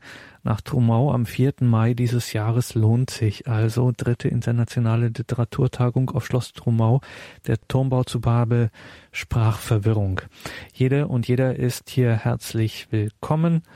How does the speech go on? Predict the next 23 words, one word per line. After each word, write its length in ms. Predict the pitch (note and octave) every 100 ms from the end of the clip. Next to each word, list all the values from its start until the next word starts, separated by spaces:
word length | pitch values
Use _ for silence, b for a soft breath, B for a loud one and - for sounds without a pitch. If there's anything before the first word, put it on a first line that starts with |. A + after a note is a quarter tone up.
| B B B B B
Die 140 | C3+
Details 500 | B2+ C3 C3 C3 -
dazu, 460 | - C3+ - C3 B2+
die 160 | B2+ B2+
stehen 300 | - B2 B2
alle 200 | A#2 B2
im 160 | A#2+
Tagesprogramm 800 | A2 A#2 A#2 - B2+ - A2+ A2+
auf 220 | A2+ -
horeb 300 | A#2 A2+ -
org 260 | - D#3+ -
beziehungsweise 580 | - - B2+ A#2 A#2 A2
in 140 | C3
der 180 | A#2+ G#2+
Radio 260 | A2 A2 A2+
Horeb 300 | A2+ A2 -
App 200 | C3+ -
in 140 | B2+
den 160 | B2 A#2
Details 500 | A2 - A#2 A#2 -
zu 100 | A#2+
dieser 300 | - G#2+ G#2+
Sendung. 480 | - A#2 B2+ A#2+